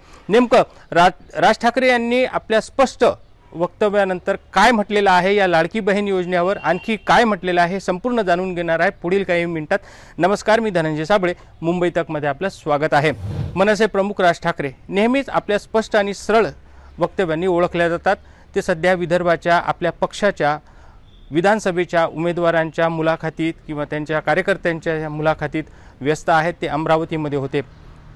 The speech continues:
कालपासनं ते अमरावतीमध्ये होते. काल पश्चिम विदर्भातल्या नेत्या कार्यकर्त्यांशी त्यांची बैठक झालेली, पण आज सकाळी जेव्हा पत्रकार, अ,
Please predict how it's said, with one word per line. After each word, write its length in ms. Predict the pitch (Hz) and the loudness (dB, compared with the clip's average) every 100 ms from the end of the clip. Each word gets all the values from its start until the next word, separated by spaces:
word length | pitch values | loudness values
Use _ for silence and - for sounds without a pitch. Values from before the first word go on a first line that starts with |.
| - | 0
कालपासनं 560 | 160 190 208 190 208 208 - | 2 4 2 2 2 2 2
ते 60 | 185 | 2
अमरावतीमध्ये 640 | 180 185 190 190 196 190 | 2 4 2 0 -2 -2
होते. 280 | 185 180 196 | -2 -2 -4
काल 340 | - 170 170 156 - - - - | 0 2 2 2 -8 -18 -18 -4
पश्चिम 300 | 175 - 233 | -2 0 0
विदर्भातल्या 720 | 208 185 185 175 170 170 175 170 - - - - | 0 2 2 2 2 2 2 0 -4 -20 -20 -4
नेत्या 280 | 160 170 202 | -2 2 2
कार्यकर्त्यांशी 680 | 175 170 170 160 170 170 185 | 2 2 0 -2 -4 -4 -6
त्यांची 280 | 160 156 147 | -6 -6 -2
बैठक 280 | 143 190 185 | 0 0 -2
झालेली, 300 | 180 170 170 160 - | 0 -2 -2 -6 -6
पण 80 | 147 | 0
आज 180 | 147 - | 0 0
सकाळी 400 | 196 185 175 170 - - - 143 | 0 2 2 0 -8 -20 -10 -2
जेव्हा 180 | 165 | 0
पत्रकार, 540 | 185 175 196 185 190 190 - - - | 2 0 0 2 2 2 -4 -18 -10
अ, 360 | 147 156 156 | 0 2 2